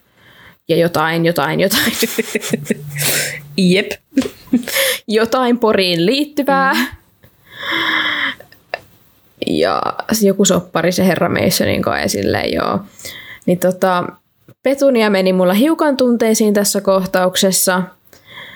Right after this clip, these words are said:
Speaker 1: kun Dudley tosiaan esitti hiukan vähäsen jotain fiksumpaa ja kohteliaampaa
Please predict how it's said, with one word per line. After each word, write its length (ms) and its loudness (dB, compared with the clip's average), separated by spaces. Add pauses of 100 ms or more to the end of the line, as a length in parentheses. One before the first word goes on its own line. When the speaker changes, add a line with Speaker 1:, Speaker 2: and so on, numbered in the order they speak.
(600)
Speaker 1:
kun 360 4
Dudley 340 0
tosiaan 440 2
esitti 420 0
hiukan 520 2
vähäsen 580 0
jotain 340 2
fiksumpaa 500 0
ja 80 0
kohteliaampaa 1080 0